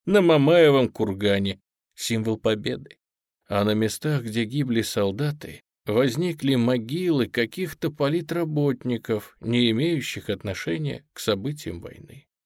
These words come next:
Мне пришлось быть в Двинске, на местах захоронения наших солдат.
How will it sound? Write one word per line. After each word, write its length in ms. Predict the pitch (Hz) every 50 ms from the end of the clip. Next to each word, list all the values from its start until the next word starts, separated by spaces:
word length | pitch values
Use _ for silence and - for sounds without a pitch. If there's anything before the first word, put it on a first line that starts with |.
| _ _ _ _ _ _
Мне 260 | - 127 170 190 175
пришлось 600 | - 160 156 151 147 - 190 202 190 165 120 110
быть 280 | 113 139 170 170 131 123
в 120 | 117 113
Двинске, 720 | 110 123 147 180 180 151 120 104 - - - 82 - 95 -
на 180 | - 117 120 113
местах 480 | 113 113 104 - - - 151 156 127 107
захоронения 720 | 113 110 - - 107 101 98 104 120 131 127 113 107 101 101
наших 340 | 113 113 107 - 107 101 -
солдат. 500 | - - 101 98 98 92 92 95 -